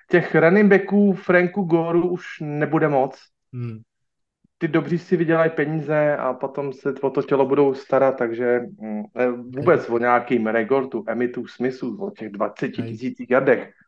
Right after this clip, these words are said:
Speaker 1: to je úplně utopie už v dnešní
Speaker 2: Hmm.
Speaker 1: době.
Speaker 2: To skôr naozaj, eh, aj s tými sedemnástimi zápasmi a s týmito super chytajúcimi running backmi, kde ale teda Christian McCaffrey je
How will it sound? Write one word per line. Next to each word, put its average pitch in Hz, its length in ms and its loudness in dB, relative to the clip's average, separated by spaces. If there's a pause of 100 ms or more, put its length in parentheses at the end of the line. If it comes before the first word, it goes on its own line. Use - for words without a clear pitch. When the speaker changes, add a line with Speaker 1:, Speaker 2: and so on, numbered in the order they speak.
(140)
Speaker 1:
to 120 80 0
je 117 60 -2
úplně 117 300 -4
utopie 107 520 -4
už - 220 -14
v - 40 -16
dnešní 110 300 -16
Speaker 2:
Hmm. 117 80 -10
Speaker 1:
době. 110 180 -12 (1040)
Speaker 2:
To 156 100 -4
skôr 165 320 -4
naozaj, 151 400 0
eh, 131 840 -4
aj 131 200 -6
s 127 100 -12
tými 143 200 -6
sedemnástimi 139 640 -2
zápasmi 135 580 -4
a 113 80 -2
s - 60 -14
týmito 127 440 0 (340)
super 135 380 0
chytajúcimi 131 600 0
running 123 340 0
backmi, 131 560 -6 (140)
kde 107 180 0
ale 117 140 2
teda 117 200 0
Christian 117 380 -6
McCaffrey 117 460 -4
je 113 160 0